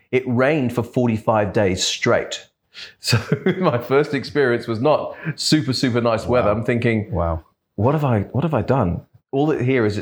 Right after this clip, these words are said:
Speaker 1: it's just warmer rain.
Speaker 2: Yes.
Speaker 1: But
Speaker 2: And the
Speaker 1: it's
Speaker 2: whole
Speaker 1: still
Speaker 2: time we
Speaker 1: raining.
Speaker 2: spent in Perth, funnily
Speaker 1: Yeah.
Speaker 2: enough, there was no rain, and we went down to
Speaker 1: I
Speaker 2: Margaret
Speaker 1: know, it's
Speaker 2: River,
Speaker 1: crazy,
Speaker 2: just
Speaker 1: isn't
Speaker 2: out,
Speaker 1: it?
Speaker 2: and there was no rain again.
Speaker 1: Yeah,
Speaker 2: So,
Speaker 1: it's
Speaker 2: and very
Speaker 1: crazy.
Speaker 2: dry climate compared to obviously the east coast of Australia.
Speaker 1: Absolutely.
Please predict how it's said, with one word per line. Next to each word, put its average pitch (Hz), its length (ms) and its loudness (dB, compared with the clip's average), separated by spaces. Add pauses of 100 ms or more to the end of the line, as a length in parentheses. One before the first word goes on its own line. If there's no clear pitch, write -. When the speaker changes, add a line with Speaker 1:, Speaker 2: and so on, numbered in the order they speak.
(120)
Speaker 1:
it's 117 160 -2
just 127 220 -2
warmer 113 380 2
rain. 98 420 0 (340)
Speaker 2:
Yes. 101 400 0 (220)
Speaker 1:
But - 60 0
Speaker 2:
And 120 60 2
the - 20 2
Speaker 1:
it's 123 40 0
Speaker 2:
whole 147 100 2
Speaker 1:
still 120 60 -2
Speaker 2:
time 139 140 2
we 123 60 0
Speaker 1:
raining. 120 140 0
Speaker 2:
spent 113 380 0
in 98 120 2
Perth, 110 420 0 (100)
funnily 110 180 2
Speaker 1:
Yeah. 101 60 2
Speaker 2:
enough, 101 100 -6
there 101 80 2
was 110 280 2
no 107 100 2
rain, 95 260 2
and 92 80 2
we 95 80 2
went 98 160 0
down 92 160 2
to 92 100 -2
Speaker 1:
I - 20 2
Speaker 2:
Margaret 107 320 2
Speaker 1:
know, 101 60 2
it's 101 80 2
Speaker 2:
River, 101 120 2
Speaker 1:
crazy, 101 120 2
Speaker 2:
just 95 100 -2
Speaker 1:
isn't 98 160 2
Speaker 2:
out, - 40 0
Speaker 1:
it? - 60 -4
Speaker 2:
and 131 100 0
there 120 80 0
was 120 140 0
no 123 100 0
rain 123 200 0
again. 131 240 0
Speaker 1:
Yeah, 113 80 2
Speaker 2:
So, 104 300 0 (100)
Speaker 1:
it's 107 160 -2
Speaker 2:
and 107 120 0
very 117 200 2
Speaker 1:
crazy. 98 120 -4
Speaker 2:
dry 104 260 2
climate 98 360 0
compared 92 360 0
to - 100 -2
obviously 92 280 -2
the 90 140 0
east 101 160 -2
coast 110 240 -4
of 101 80 -4
Australia. 101 520 -4
Speaker 1:
Absolutely. 98 640 0